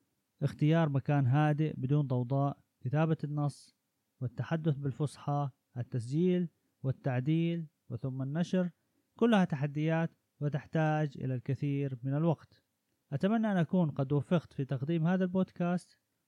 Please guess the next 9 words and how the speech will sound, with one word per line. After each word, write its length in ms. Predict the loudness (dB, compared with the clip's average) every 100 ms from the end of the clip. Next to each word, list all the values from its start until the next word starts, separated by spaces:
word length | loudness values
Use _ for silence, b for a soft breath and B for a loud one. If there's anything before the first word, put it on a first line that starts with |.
| -4
يمكنكم 560 | 0 2 0 0 -4
التواصل 520 | -4 -2 0 0 -2
معي 340 | -2 -2 -2 -2
من 120 | -2
خلال 380 | -4 -4 -4 -2
موقعي 500 | -2 -2 -2 0 0
والمدونة 840 | 0 -2 -2 0 0 0 -2 -2 -4
وحساب 420 | -8 -6 0 0 0
تويتر 500 | 0 0 0 0